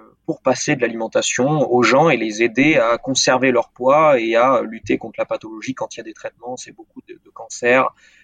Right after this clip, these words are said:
euh, où les gens, justement, si c'est, euh, situé au niveau de la gorge et,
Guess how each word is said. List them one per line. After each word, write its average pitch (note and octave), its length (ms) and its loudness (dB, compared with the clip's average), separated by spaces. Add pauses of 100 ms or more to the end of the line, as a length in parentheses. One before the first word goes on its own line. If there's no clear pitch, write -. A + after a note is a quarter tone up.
(140)
euh, - 40 -20 (160)
où A#2+ 100 -14
les A2+ 160 -2
gens, B2 180 2
justement, A2+ 400 -8
si - 140 -8
c'est, A2+ 240 -4
euh, A2 80 -2
situé - 380 -4
au B2+ 60 4
niveau A2+ 220 -6
de - 80 -6
la A2 120 0
gorge B2 460 2
et, G#2+ 120 -12